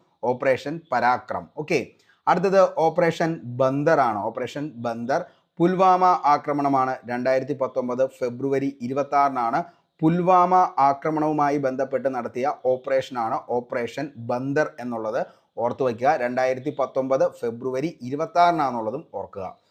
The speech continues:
അടുത്തതാണ് ഓപ്പറേഷൻ സിന്ദൂർ. മോസ്റ്റ്ലി റിപ്പീറ്റഡ്, കഴിഞ്ഞ എക്സാം ലാബ് അസിസ്റ്റന്റ് മെയിൻസിന് കൂടി നമ്മളത് ആ ഒരു ടൈമിൽ ഒത്തിരി തവണ നിങ്ങളുടെ അടുത്ത്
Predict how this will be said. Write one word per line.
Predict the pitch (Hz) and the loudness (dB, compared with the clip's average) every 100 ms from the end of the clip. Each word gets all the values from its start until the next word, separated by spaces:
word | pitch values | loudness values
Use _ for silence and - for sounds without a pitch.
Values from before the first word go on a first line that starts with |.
| _ - 139 | _ -2 0
അടുത്തതാണ് | 165 190 185 185 156 143 | 4 4 6 4 2 -2
ഓപ്പറേഷൻ | 139 147 147 151 156 | 0 0 0 -4 -4
സിന്ദൂർ. | 139 123 120 110 - | -8 -6 -4 -6 -4
മോസ്റ്റ്ലി | 135 151 175 175 165 | -4 -4 -4 -2 -2
റിപ്പീറ്റഡ്, | 156 151 151 175 - | -2 -2 -2 -2 -2
കഴിഞ്ഞ | 127 135 147 151 131 | -4 -2 -4 -6 -6
എക്സാം | 127 - 135 139 170 - _ _ 120 | -10 -4 -2 0 -2 -6 _ _ 0
ലാബ് | 127 139 147 | 2 4 2
അസിസ്റ്റന്റ് | 151 156 - 160 175 170 127 | -4 -6 -4 4 4 4 0
മെയിൻസിന് | 127 139 147 156 151 | -2 -2 -2 -2 -2
കൂടി | 135 104 - | -2 -4 -6
നമ്മളത് | 127 151 156 165 160 | -4 0 2 4 6
ആ | 175 | 4
ഒരു | 170 170 | 2 0
ടൈമിൽ | 160 151 165 170 190 - _ 127 | -2 -2 2 2 2 -8 _ -4
ഒത്തിരി | 139 - 214 208 | -4 -2 0 4
തവണ | 185 170 165 | 4 4 2
നിങ്ങളുടെ | 151 151 | 2 0
അടുത്ത് | 151 | 0